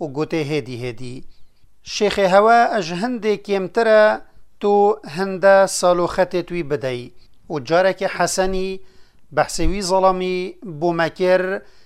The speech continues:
یت روایت که دهاتی کو هزار ساله اج سالت قیامت او ادمینتت جهنم دا پاشی خود لد بورت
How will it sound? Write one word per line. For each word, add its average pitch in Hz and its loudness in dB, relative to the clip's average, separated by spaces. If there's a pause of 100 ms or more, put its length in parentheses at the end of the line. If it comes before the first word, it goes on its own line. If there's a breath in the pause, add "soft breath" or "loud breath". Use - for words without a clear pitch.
(140 soft breath)
یت 165 -2
روایت 175 0
که 190 -6
دهاتی 180 0
کو 180 -4
هزار 165 0
ساله 135 0 (460 soft breath)
اج 147 -2
سالت 196 0
قیامت 170 0 (720 soft breath)
او 165 0
ادمینتت 196 -2
جهنم 156 -4
دا 156 -2 (500 soft breath)
پاشی 156 -4
خود 156 -4
لد 147 -4
بورت 190 -2